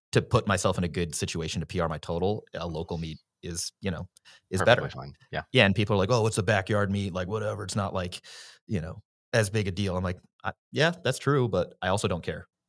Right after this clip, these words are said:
Speaker 1: Like, maybe when I
Speaker 2: Literally
Speaker 1: get
Speaker 2: don't care.
Speaker 1: masters,
Speaker 2: <laughs>
Speaker 1: literally don't care.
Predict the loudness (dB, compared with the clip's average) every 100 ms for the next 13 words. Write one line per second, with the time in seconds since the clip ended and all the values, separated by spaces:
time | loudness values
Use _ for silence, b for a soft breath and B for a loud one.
0 | _ _ -8 -4 0 4 4 6 6 6
1 | 4 4 2 2 -2 -4 4 6 8 10
2 | 10 8 6 2 -2